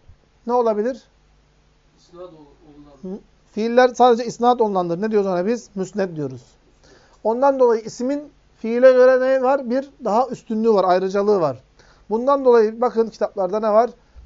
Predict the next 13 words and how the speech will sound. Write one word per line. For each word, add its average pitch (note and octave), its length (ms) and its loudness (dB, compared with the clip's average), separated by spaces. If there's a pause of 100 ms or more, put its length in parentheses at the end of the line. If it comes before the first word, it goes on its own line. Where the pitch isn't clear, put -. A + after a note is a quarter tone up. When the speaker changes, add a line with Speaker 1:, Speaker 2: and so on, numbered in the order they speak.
(100)
Speaker 1:
Sürekli, A3+ 640 -2 (480)
sürekli G#3+ 640 -6 (440)
ismin A3+ 440 -10
tarifi F#3+ 400 -2
var. - 180 -4 (520)
Şimdi C#4+ 200 -10
müellif C4 340 0
rahimahullah B3 640 2
bizlere A#3+ 360 -4
burada, B3+ 380 2 (680)
eee, G3+ 840 -6 (140)
ne A3 100 -2
yapıyor? A3+ 440 2